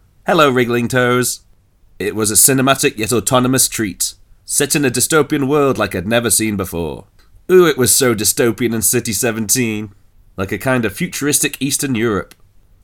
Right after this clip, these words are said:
The characters were believable and well acted, like the lovely Alex and her dad,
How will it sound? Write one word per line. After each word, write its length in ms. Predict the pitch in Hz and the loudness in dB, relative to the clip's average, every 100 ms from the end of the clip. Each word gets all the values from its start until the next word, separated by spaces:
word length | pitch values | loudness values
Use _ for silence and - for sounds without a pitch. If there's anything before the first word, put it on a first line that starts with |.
| _ - | _ -8
The 100 | 101 | 0
characters 560 | 135 143 131 117 98 | 4 4 4 0 0
were 80 | 110 | 0
believable 540 | 90 135 131 110 104 | 2 2 2 2 0
and 100 | 90 | 0
well 180 | 101 123 | 2 4
acted, 460 | 123 - 101 80 - _ - _ - | 4 2 -4 -4 -10 _ -20 _ -6
like 180 | 104 104 | -6 -2
the 80 | |
lovely 320 | 110 110 127 113 | 0 2 2 4
Alex 580 | 135 110 - - - - - | 2 2 -2 -4 -4 -8 -2
and 120 | 127 | 0
her 80 | 131 | 2
dad, 420 | 139 135 98 | 4 4 2